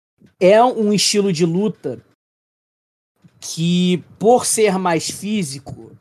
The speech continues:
é muito mais, entre muitas aspas, acreditável. Então, pra um povo, pra um país que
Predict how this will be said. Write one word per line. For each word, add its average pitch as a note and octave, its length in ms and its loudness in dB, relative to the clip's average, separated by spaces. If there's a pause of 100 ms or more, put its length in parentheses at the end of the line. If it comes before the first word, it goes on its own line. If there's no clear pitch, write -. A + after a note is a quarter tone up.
(280)
é E3+ 140 -2
muito F#3 480 -4
mais, F3 720 -2 (500)
entre F3+ 280 -6
muitas E3+ 800 -2
aspas, C#3+ 500 -2 (140)
acreditável. D3+ 1040 -4 (960)
Então, D3 640 -4 (120)
pra F#3 1000 2 (460)
um F#3 160 -2
povo, E3 680 2
pra D#3+ 180 -4
um E3+ 120 -4
país D#3+ 720 -2 (400)
que D#3+ 880 -2